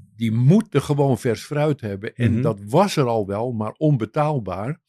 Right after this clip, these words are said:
Speaker 1: Eh, maar dat be-, begon snel te veranderen. Het bleef kostbaar. Maar die, die, die, die zei blikfruit. Nou, oké.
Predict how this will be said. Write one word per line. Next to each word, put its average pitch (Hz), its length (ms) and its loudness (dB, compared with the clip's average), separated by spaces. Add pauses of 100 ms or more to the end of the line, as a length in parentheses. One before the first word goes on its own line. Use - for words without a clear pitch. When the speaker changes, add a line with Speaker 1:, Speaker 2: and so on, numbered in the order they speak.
(560)
Speaker 1:
Eh, 113 280 -2
maar 127 300 0
dat 135 220 0
be-, 127 240 -8
begon 131 340 -2
snel 170 360 -4
te 127 120 -4
veranderen. 143 540 -2
Het 117 100 -8
bleef 143 320 2
kostbaar. 175 640 -4 (480)
Maar 135 460 2 (300)
die, 117 560 -2
die, 127 280 -2
die, 123 300 -8
die 110 160 -6
zei 87 240 -10
blikfruit. 143 920 -6 (160)
Nou, 104 180 -14 (160)
oké. 80 380 -10